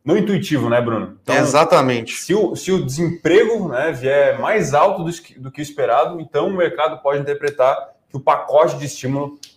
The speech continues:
Speaker 1: vai ser maior, vai ser, vamos assim dizer, mais pró, é, é, mais pró,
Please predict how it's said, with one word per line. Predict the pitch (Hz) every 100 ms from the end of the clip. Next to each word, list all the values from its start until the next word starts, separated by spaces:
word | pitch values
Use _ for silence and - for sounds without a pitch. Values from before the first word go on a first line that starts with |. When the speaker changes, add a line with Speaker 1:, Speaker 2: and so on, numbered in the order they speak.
| -
Speaker 1:
vai | 123
ser | 135 151
maior, | 127 120 131
vai | 131
ser, | - 139 123
vamos | 127 131
assim | 135
dizer, | 117 127 131 131 - _
mais | 107 135
pró, | - 123 120 135 127 110
é, | 110 110 104 98 95 95 98 95 92 90 90
é, |
mais | 98 127
pró, | - 131 107 -